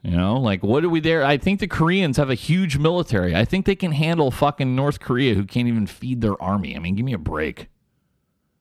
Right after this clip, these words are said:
Uh, yeah, so basically Biden is signing executive order after executive order, pretty much undoing a lot of stuff that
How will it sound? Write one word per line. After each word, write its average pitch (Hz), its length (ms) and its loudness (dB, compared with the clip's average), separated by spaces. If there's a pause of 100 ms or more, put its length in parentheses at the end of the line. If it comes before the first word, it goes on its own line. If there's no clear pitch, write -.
(960)
Uh, 98 640 0
yeah, 95 240 0
so 104 220 -2
basically 156 500 0
Biden 127 380 0
is 110 80 0
signing 117 440 0
executive 110 600 0
order 101 260 2
after 92 260 -2
executive 92 540 0
order, 80 360 0 (760)
pretty 131 220 -4
much 117 240 0
undoing 98 680 -2 (560)
a 98 80 0
lot 101 200 2
of 95 80 -4
stuff 95 300 -2
that 90 260 -2